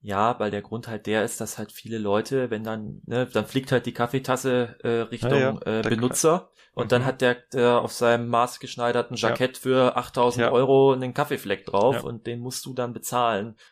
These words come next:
Speaker 1: Und da sollte man gute Argumente haben, warum man sich das überlegt hat. Also, wenn du jetzt irgendwie was verhindern wolltest, irgendwie Personenunfall, was auch immer, ähm, sagt kein Mensch was. Ist absolut gerechtfertigt, aber so in Form von, äh, ja, ich hab mal was vergessen, ist das scheiße.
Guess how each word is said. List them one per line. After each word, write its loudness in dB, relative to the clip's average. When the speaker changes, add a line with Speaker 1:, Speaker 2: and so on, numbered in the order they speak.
Speaker 1:
Und -10
da 2
sollte 2
man -2
gute -4
Argumente -2
haben, 0
warum -2
man -2
sich -10
das -12
überlegt -4
hat. -4
Also, 2
wenn 2
du 2
jetzt 4
irgendwie 2
was -2
verhindern 2
wolltest, 0
irgendwie -6
Personenunfall, 2
was -2
auch -4
immer, 0
ähm, 2
sagt 0
kein 2
Mensch 0
was. -8
Ist -6
absolut -6
gerechtfertigt, -4
aber -2
so -2
in -2
Form -2
von, -2
äh, -2
ja, 0
ich -6
hab -6
mal -2
was -4
vergessen, -8
ist -18
das -14
scheiße. -14